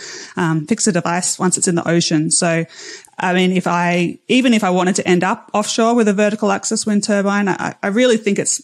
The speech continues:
much more likely that whoever succeeds in doing that is going to succeed onshore first and then take it offshore. But that's, that's, a lot of companies are choosing not to do that. So, you know, obviously there's differing opinions out there.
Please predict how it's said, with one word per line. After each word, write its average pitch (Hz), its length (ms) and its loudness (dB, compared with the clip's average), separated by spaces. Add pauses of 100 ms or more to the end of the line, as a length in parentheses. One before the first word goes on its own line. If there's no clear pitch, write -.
(140)
much - 240 -2
more 190 140 0
likely 175 440 0
that 156 300 -4 (760)
whoever 190 280 4
succeeds 202 460 0
in 202 120 4
doing 190 240 4
that 202 160 2
is 226 140 0
going 170 340 2
to 160 360 -2 (360)
succeed 170 560 -2 (140)
onshore 170 680 0 (140)
first 170 580 -2
and 160 160 0
then 160 400 -2
take - 260 -8
it 170 220 -8
offshore. - 600 -8
But 165 320 -8
that's, - 340 -4
that's, - 440 -2
a - 40 2
lot 302 120 2
of 254 80 -2
companies 220 340 0
are 185 40 -2
choosing 180 260 -2
not 170 140 0
to - 80 -6
do 156 120 -4
that. 156 180 -6
So, 170 200 -8 (320)
you - 80 -4
know, 156 100 0
obviously 170 260 -2
there's 165 120 -2
differing 175 300 0
opinions 165 560 2
out 151 220 -4
there. 69 200 -4